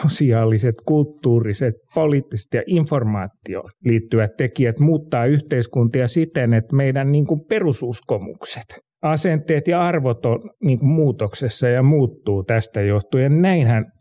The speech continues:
voi ollakin ja onkin varmaan, mut sit me voidaan yhtä hyvin niinku kääntää tää asia nurin niskoin, et kysyä, et kumpi on ensin, muna vai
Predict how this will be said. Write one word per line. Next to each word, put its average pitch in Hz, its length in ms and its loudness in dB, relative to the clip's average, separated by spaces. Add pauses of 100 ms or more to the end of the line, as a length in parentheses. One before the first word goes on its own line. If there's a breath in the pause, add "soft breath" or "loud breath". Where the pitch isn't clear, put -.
(400)
voi 156 240 2
ollakin 147 880 0
ja 139 140 0
onkin 120 520 2
varmaan, 117 460 2
mut 123 180 -2
sit 151 180 0
me 123 120 2
voidaan 135 320 0
yhtä 143 200 -2
hyvin 127 240 0
niinku 131 400 -4
kääntää 139 400 0 (100)
tää 147 140 0
asia 143 360 0 (240)
nurin 147 360 2
niskoin, 104 580 0
et 107 100 2 (180)
kysyä, 127 320 0
et 113 180 -6
kumpi 170 340 2
on 117 140 4
ensin, 127 380 2
muna 135 340 2
vai 104 160 -2